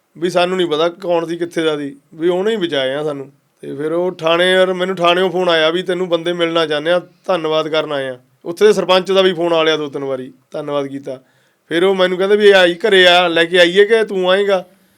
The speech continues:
ਮੈਂ ਕਿਹਾ, "ਨਹੀਂ, ਮੈਂ ਹੀ ਆਉਣਾ।" ਚਲੋ, ਜਾਨੂੰ ਮੈਂ ਜਾ ਰਿਹਾ, ਤੇ ਜਾਨੂੰ ਫਿਰ ਉਹ ਪ੍ਰੈਸ ਵਾਲੇ ਆ ਗਏ ਰੋਪੜ ਤੋਂ।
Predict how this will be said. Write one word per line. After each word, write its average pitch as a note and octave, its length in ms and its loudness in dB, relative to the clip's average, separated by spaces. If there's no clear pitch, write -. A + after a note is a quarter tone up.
ਮੈਂ D3+ 200 -4
ਕਿਹਾ, G#3 140 0
"ਨਹੀਂ, G#3 180 4
ਮੈਂ F#3+ 140 4
ਹੀ F#3 160 4
ਆਉਣਾ।" C#3 300 -2
ਚਲੋ, E3+ 220 -2
ਜਾਨੂੰ F#3 300 2
ਮੈਂ A3 140 2
ਜਾ F#3+ 220 6
ਰਿਹਾ, A#3 160 4
ਤੇ A3+ 80 4
ਜਾਨੂੰ G3+ 260 4
ਫਿਰ G#3+ 120 6
ਉਹ G#3+ 300 4
ਪ੍ਰੈਸ A3 300 4
ਵਾਲੇ G#3+ 180 8
ਆ F3+ 100 8
ਗਏ D#3+ 220 0
ਰੋਪੜ F3+ 320 -4
ਤੋਂ। C#3+ 200 -8